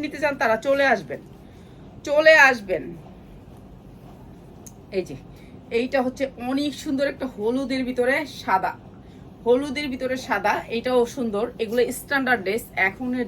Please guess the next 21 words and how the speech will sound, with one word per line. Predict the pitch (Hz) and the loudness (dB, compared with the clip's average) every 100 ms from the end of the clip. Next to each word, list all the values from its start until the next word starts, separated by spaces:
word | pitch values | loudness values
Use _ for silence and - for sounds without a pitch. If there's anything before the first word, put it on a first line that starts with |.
| 208 | -4
জন্য | 214 214 | -4 -4
এগুলো | 180 196 196 - | -2 0 -2 -2
স্ট্যান্ডার্ড | 220 180 170 160 | -6 -4 -4 -4
ড্রেস, | 143 - - - - - - - | -10 -14 -18 -18 -20 -18 -16 -8
ঠিক | 277 | -6
আছে? | 311 214 247 | -4 -4 -4
স্ট্যান্ডার্ড | - 262 247 240 214 | -4 -4 4 4 4
ড্রেস। | 220 240 - - | 0 0 -6 0
প্রাইস | 226 214 226 | 4 4 2
হচ্ছে | - 254 | -4 2
গিয়ে | 240 226 | 2 2
মাত্র | 214 240 240 - | -2 -2 -4 -2
পাঁচশো | 214 - - 233 | -6 -4 -6 -4
পঞ্চাশ, | 240 220 208 170 151 - - - - - - - | -4 -6 -2 -2 -2 -12 -18 -20 -20 -20 -20 -4
পাঁচশো | 240 262 - 294 277 | -2 -2 -2 -4 -2
পঞ্চাশ | 277 262 262 - | -2 -2 -4 -2
টাকা। | 240 240 262 403 226 | 0 2 2 2 0
যারা | 208 214 | 0 -2
থ্রি | 240 202 | -6 -10
পিসগুলো | 226 208 233 220 | -10 -2 -2 0
নেবেন | 208 262 | -2 -4